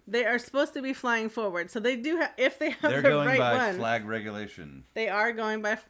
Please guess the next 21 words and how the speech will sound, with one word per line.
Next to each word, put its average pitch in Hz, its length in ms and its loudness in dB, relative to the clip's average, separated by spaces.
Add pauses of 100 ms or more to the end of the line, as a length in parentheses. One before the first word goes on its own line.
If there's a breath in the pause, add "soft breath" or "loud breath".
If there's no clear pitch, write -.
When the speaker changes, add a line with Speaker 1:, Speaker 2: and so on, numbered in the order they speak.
Speaker 1:
thank 202 220 -4
you, 240 80 -6
Southwest, 233 600 -2
for 208 120 -8
going 196 300 -6
by 190 180 -2
flag 180 300 -8
regulation, 190 600 -10
yes. - 360 -16 (1200 soft breath)
I 220 100 -2
think 320 180 -2
they're 254 120 0
painted 247 400 -4
on 175 180 -4
now, 160 200 -4
but 190 100 -8
they 202 100 -2
used 220 200 -8
to 208 60 -10
be 196 100 -8
decals. 170 580 -8